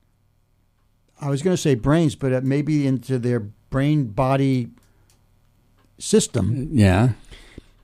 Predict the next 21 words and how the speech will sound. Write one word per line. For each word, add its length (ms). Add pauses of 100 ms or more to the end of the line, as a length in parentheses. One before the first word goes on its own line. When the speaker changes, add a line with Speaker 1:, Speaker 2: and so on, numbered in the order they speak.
(800)
Speaker 1:
the 100
natural 580
ability 540
to 100
synchronize. 840 (300)
Speaker 2:
Even 360
the 80
bats 560
who 140
are 80
blind 680 (1040)
Speaker 1:
Right. 140
Speaker 2:
can 200
fly 520
hundreds 560
of 160
them. 240 (760)
Uh, 580
Speaker 1:
Perfect 340
formation. 520
Speaker 2:
Exactly. 800